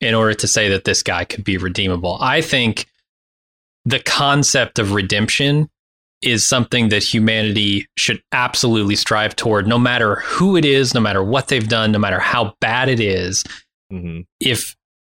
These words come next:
Speaker 1: if you can convince someone that you are legitimately redeemed, you have forsaken everything you thought before, everything you did before, if you can make me understand that that is actually true,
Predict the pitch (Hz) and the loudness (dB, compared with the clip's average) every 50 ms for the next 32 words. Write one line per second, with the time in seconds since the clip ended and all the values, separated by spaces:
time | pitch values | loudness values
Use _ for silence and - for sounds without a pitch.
0 | _ - 147 131 127 120 120 143 156 175 170 156 - - 165 156 143 135 127 120 | _ -2 -2 0 0 0 0 2 2 2 2 2 0 0 0 2 2 2 2 2
1 | 117 110 - - 131 113 101 101 104 127 151 160 160 - - - 151 143 139 135 | 2 0 0 0 0 0 0 0 0 0 0 0 0 -2 0 0 2 2 2 2
2 | 135 139 135 131 120 117 107 98 113 - - - - 120 113 120 120 120 113 107 | 2 2 2 2 2 2 2 0 -2 -4 -6 -6 -2 0 2 2 2 4 4 4
3 | 104 107 104 104 101 95 - - 131 117 104 104 113 131 143 151 156 156 156 151 | 4 4 2 2 0 0 0 0 0 0 2 0 2 2 2 4 4 4 4 2
4 | 147 139 139 131 117 117 117 107 98 92 - 120 113 104 95 90 87 90 87 87 | 2 2 2 2 2 0 0 0 0 0 0 2 2 2 2 0 0 -2 -4 -6
5 | - - - 107 98 95 110 110 95 101 - - - - - _ _ _ _ _ | -6 -4 -2 0 0 2 2 0 0 -2 -4 -8 -12 -20 -20 _ _ _ _ _
6 | - - 123 110 98 - - 175 170 151 - 160 151 139 139 135 143 131 - - | -6 -2 -2 0 0 0 2 2 2 2 2 2 2 2 2 2 0 0 2 2
7 | 127 120 113 104 107 - - 160 160 156 143 - 147 - - 143 135 135 131 127 | 2 4 4 2 0 0 0 0 0 0 0 -2 -2 -2 0 2 2 4 4 2
8 | 113 117 107 113 117 - - 107 101 95 95 92 - - 143 147 131 123 131 117 | 2 2 2 0 0 0 0 0 0 0 -2 -2 -2 0 2 2 2 2 0 -2
9 | - - 127 117 117 117 113 110 - - - _ _ _ _ _ _ _ _ _ | 0 0 0 2 2 4 2 2 0 -2 -8 _ _ _ _ _ _ _ _ _
10 | _ _ _ _ - - 143 127 - 147 165 185 - 208 180 165 165 170 - 185 | _ _ _ _ -2 0 0 0 0 0 0 0 2 2 2 2 2 0 0 0
11 | 160 - - 147 147 135 127 - - 143 127 131 131 123 123 - - 117 120 117 | -2 0 0 0 2 2 0 0 0 0 2 2 2 0 0 0 0 0 2 2
12 | 107 98 117 113 110 113 117 - - - 127 110 95 87 - - - 123 113 123 | 2 2 2 0 0 0 0 -2 -2 -2 0 0 0 0 -2 -2 -2 0 0 2
13 | 139 160 170 170 | 2 2 0 -2